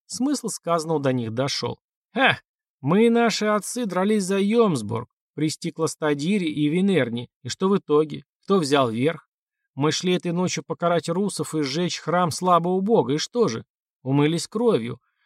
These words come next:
Мы смеялись над ромеями и русами, высмеивали поклоняющихся тому, кто позволил себя убить, распять. Но ведь он победил асов.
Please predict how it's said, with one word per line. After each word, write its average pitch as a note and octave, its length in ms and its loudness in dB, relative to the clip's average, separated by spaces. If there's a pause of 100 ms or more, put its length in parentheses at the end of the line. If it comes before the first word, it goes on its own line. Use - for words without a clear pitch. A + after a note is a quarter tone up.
(100)
Мы F3 160 0
смеялись A3 640 2
над F3 120 0
ромеями G3 580 2
и - 20 2
русами, G3 480 0
высмеивали E3+ 580 -2
поклоняющихся D#3+ 920 -2
тому, E3+ 320 0
кто - 180 -2
позволил D3 460 0
себя D#3 320 0
убить, F#3 340 -2
распять. C#3 560 -4 (540)
Но C3+ 100 0
ведь C#3 220 2
он F3+ 160 0
победил G#3 480 0
асов. A#3 440 0